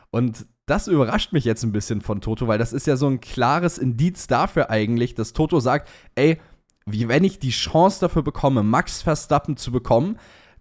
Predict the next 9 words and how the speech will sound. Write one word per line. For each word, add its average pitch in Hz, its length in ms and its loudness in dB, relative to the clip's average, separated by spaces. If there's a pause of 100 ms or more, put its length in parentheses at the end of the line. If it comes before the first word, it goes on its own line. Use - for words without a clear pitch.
dann 127 220 2
heißt 156 300 0
es 139 140 -4
entweder 180 640 2
Goodbye 139 500 2
George 131 460 2
oder 135 180 0
Goodbye 123 400 0
Kimi.“ 113 460 -2